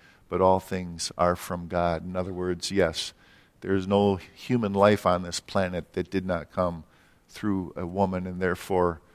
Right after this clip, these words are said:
he's saying plainly right here, you're not independent. There's no, there's no special category here as far as this is concerned.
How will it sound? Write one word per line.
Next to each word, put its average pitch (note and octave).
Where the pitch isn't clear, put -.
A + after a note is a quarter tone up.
he's G2+
saying G2
plainly G2
right F#2
here, G2+
you're F2+
not -
independent. G2
There's F2+
no, G2+
there's G2+
no G2
special F#2+
category F#2
here F2+
as F#2+
far G2
as F2+
this F#2
is F2
concerned. F#2